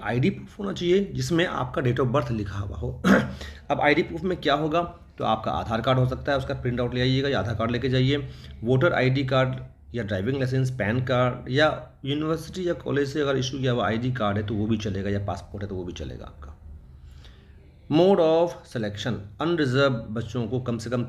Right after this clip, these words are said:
तीस परसेंट नंबर लाने ही पड़ेंगे पास करने के लिए, लेकिन उससे कोई फ़र्क नहीं पड़ता, आपको actually तो मेरिट लिस्ट में आना है। मिनिमम तीस परसेंट चाहिए आपको पास होने के लिए। ओबीसी, ईडब्ल्यूएस के लिए पच्चीस परसेंट और एससी एसटी के लिए बीस परसेंट।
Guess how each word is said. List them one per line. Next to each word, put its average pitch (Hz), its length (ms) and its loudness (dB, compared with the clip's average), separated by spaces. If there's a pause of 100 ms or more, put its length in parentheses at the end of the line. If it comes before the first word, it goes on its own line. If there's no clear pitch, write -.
तीस 165 200 -2
परसेंट 120 460 -2
नंबर 104 260 0
लाने 101 320 2
ही 127 100 4
पड़ेंगे 110 420 -2 (920)
पास 123 240 4
करने 80 200 -12
के 76 140 -18
लिए, - 200 -20 (460)
लेकिन 127 160 -4
उससे 127 220 -2
कोई 127 100 -2
फ़र्क 123 160 -2
नहीं 131 160 2
पड़ता, - 260 -4 (120)
आपको - 260 -8
actually - 340 -8
तो 104 180 -4
मेरिट 110 260 0
लिस्ट 101 160 -4
में 98 140 -4
आना 71 140 -8
है। 73 140 -10 (300)
मिनिमम 170 320 6
तीस 160 120 -2
परसेंट 127 280 -2
चाहिए 104 200 -2
आपको 101 280 -6
पास 95 180 -6
होने 76 160 -10
के - 160 -12
लिए। 50 180 -12 (380)
ओबीसी, 139 340 2 (120)
ईडब्ल्यूएस 123 340 2
के 120 100 -6
लिए 104 100 -4
पच्चीस 113 200 -4
परसेंट 127 360 -6 (760)
और 127 240 4
एससी 120 200 0
एसटी 110 200 -6
के 104 80 -6
लिए 110 100 -2
बीस 107 140 -4
परसेंट। - 400 -12